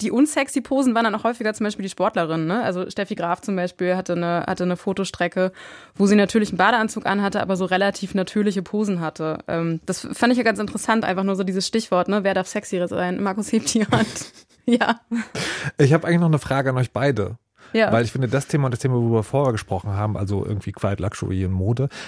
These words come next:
Speaker 2: da, ich finde, das, das ist beides irgendwie hängt so am Frauenbild. Und ich habe so das Gefühl, ich bin jetzt nicht betroffen, deswegen will ich das gerne fragen. Ähm, es gibt so viele Dinge, wo wir sagen, das sind progressive Entwicklungen in den letzten Jahren, die durchgemacht wurden. Und dann aber wird es sozusagen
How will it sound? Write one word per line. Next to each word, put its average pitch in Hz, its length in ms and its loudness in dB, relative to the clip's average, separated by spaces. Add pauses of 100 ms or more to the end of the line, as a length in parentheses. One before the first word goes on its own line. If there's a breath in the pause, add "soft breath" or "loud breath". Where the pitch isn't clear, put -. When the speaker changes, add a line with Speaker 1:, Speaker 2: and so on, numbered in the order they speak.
(100)
Speaker 2:
da, 107 80 2
ich - 160 -6
finde, 170 180 6
das, 160 260 -2
das 120 160 0
ist 143 120 0
beides 139 320 0
irgendwie 139 180 2
hängt 131 240 0
so - 140 -6
am 107 120 -2
Frauenbild. 160 680 0
Und 107 60 -4
ich 107 100 -2
habe 123 160 0
so 123 80 2
das 117 160 -2
Gefühl, 131 400 0
ich 107 100 -4
bin 151 80 4
jetzt 139 120 2
nicht 139 120 0
betroffen, - 380 0
deswegen 120 240 0
will 123 60 4
ich 120 40 0
das 113 120 -2
gerne 104 240 -2
fragen. 120 520 -2 (420 loud breath)
Ähm, 120 280 2
es - 160 -2
gibt - 160 -2
so 151 80 0
viele 131 240 2
Dinge, 143 240 4
wo 123 100 2
wir 117 80 2
sagen, 120 240 2
das 113 80 -2
sind 139 160 2
progressive 127 600 0
Entwicklungen 190 760 -2 (100)
in 127 100 -2
den 120 100 2
letzten 123 280 -2
Jahren, 120 140 2
die 135 100 0
durchgemacht 156 560 -2
wurden. 156 380 0 (400 loud breath)
Und 120 220 2
dann 143 220 4
aber 139 360 2 (840 loud breath)
wird 143 180 4
es 151 100 2
sozusagen 135 400 2